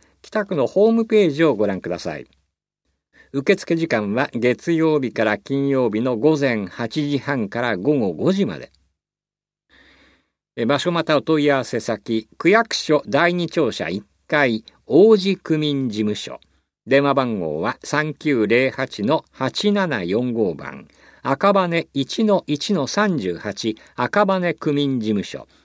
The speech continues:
電話五九四八の九五四一番。西ヶ原一の二十三の三、滝野川会館一階、滝野川区民事務所。電話三九一零の零一四一番です。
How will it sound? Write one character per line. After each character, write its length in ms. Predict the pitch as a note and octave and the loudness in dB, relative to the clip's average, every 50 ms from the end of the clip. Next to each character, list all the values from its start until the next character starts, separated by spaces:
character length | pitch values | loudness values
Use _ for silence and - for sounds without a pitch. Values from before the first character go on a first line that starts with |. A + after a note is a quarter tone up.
| _ - G#2+ | _ -6 0
電 280 | G2+ B2+ B2 A2+ A2+ | 2 2 4 4 2
話 180 | A2 A#2+ A2+ - G#2+ F#2 | 0 -2 -2 -4 -6 0
五 300 | G#2+ D3 F#3 G3+ G#3+ G3+ | 2 4 6 6 4 4
九 340 | G3+ - G#3 G3 F3+ D#3 B2+ | 0 -2 0 2 2 2 2
四 280 | A#2+ C#3 D3+ D#3 D3+ | 2 2 0 0 -2
八 320 | C3+ - D3 C3 - - G#2+ | -6 -6 -8 -8 -6 -6 -2
の 220 | G#2+ B2 C3 - - - | -2 -2 -2 -4 -6 -8
九 320 | - - E3 E3+ F3 E3 | 0 2 2 4 4 2
五 300 | D#3 D#3+ E3 D3 A#2 F#2 | 2 4 4 4 4 2
四 260 | F2+ A2 B2+ B2+ B2 A#2 | 0 0 0 0 -2 -2
一 240 | A2 - - G2+ | -4 -6 -8 -10
番。 300 | E2 C#2 C#2 C#2 - - - _ _ _ _ _ _ _ _ _ _ _ - | -10 -10 -12 -14 -18 -20 -20 _ _ _ _ _ _ _ _ _ _ _ -4
西 320 | C3+ C#3 C#3 - - A3+ A3+ | -2 -2 -2 0 0 0 0
ヶ 100 | A3 G#3 | 0 -2
原 380 | - F#3 E3+ C3+ C3 B2 - - | -2 -2 -2 -2 -2 -4 -4 -4
一 280 | C#3 C3+ - - A3+ G#3 | -6 -6 -4 -2 0 2
の 140 | G3 E3+ | 2 2
二 160 | E3 G3+ A3 G#3 | 2 2 2 2
十 260 | G3 F#3+ F3 E3 D3+ | 2 2 2 2 0
三 320 | - - D3 C#3+ C#3+ E3+ | 0 0 -2 0 0 -2
の 100 | F3+ E3+ | -4 -6
三、 360 | - - A2+ F#2 F2 D#2+ D#2+ _ - - _ _ _ _ _ - | -6 -6 -6 -6 -8 -8 -12 _ -20 -20 _ _ _ _ _ -6
滝 260 | - C3 - - G3+ | -6 -6 -4 0 2
野 120 | G#3+ G#3+ | 2 2
川 260 | G#3 G3+ G3 F#3+ F#3 F3 | 2 2 0 0 0 0
会 220 | - F3 E3+ C#3+ | 0 0 -2 -2
館 260 | - - F2 D#2+ D2+ | -2 -8 -8 -8 -8
一 180 | C#2+ - - - _ _ _ | -10 -10 -12 -12 _ _ _
階、 320 | - - C#3 C3 A2+ A2 - _ _ _ _ _ | 0 0 2 2 0 -2 -4 _ _ _ _ _
滝 300 | - C3 B2+ - - G#3+ | -8 -8 -8 -4 0 2
野 120 | A3 A3 G#3 | 2 2 2
川 280 | F3 C3+ F2+ D2+ D2+ | 2 0 -4 -6 -10
区 200 | - - - B2+ | -8 -2 0 0
民 260 | C3+ D3+ D#3+ D3+ C#3+ C3+ | 0 0 0 -2 -2 -2
事 80 | A#2+ | -2
務 140 | B2 A2 G#2 | -2 -2 -2
所。 240 | G2 - - - - _ - _ _ - | -4 -6 -10 -12 -14 _ -20 _ _ -2
電 240 | - B2 A#2+ A#2 A2+ | 0 0 0 0 0
話 160 | A#2 B2+ - - | 0 0 -2 -4
三 360 | - - C#3 D3 D#3+ D#3+ D#3 | -6 -4 -4 -2 -2 -4 -8
九 400 | - - - D#3 C#3+ B2+ A2+ G2 - | -8 -4 -2 0 0 0 0 -2 -4
一 300 | - A2+ - - - D3 | -6 -10 -8 -4 -4 0
零 260 | C#3 C#3+ C3+ A#2+ G#2 | 0 2 2 2 0
の 240 | F#2 G2 A2+ B2+ - - | 0 0 -2 -2 -2 -2
零 340 | G#2+ A#2 C#3 D#3+ D#3 D#3 D#3 | 0 2 4 4 4 4 2
一 420 | - - - - - - - D#3+ | 0 -2 -8 -8 -8 -8 -8 -4
四 240 | - - C3 C#3+ C3 | -2 0 0 0 -2
一 200 | B2 - - C#3 | -4 -4 -6 -8
番 180 | - - - - | -8 -8 -14 -14
で 100 | - - | -14 -14
す。 200 | - - - | -14 -16 -18